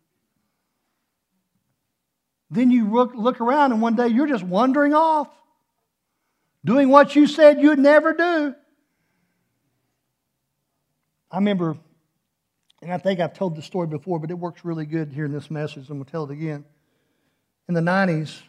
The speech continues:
when the power team, we were the first ministry to come into Russia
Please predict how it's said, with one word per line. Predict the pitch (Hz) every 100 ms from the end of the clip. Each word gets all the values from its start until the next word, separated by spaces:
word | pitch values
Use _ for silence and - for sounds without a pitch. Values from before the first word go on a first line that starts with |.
| _ _ _ _ _ _ _ 226 _ _ _ _ _ _ _ _ _ _ _ -
when | 160
the |
power | 160 - 202 185 160
team, | - 165 170
we | 190
were | 160
the | 139
first | - 190 190 190
ministry | 196 190 - 170 151
to | 151
come | 185 175
into | 175 -
Russia | 147 180 202 - 156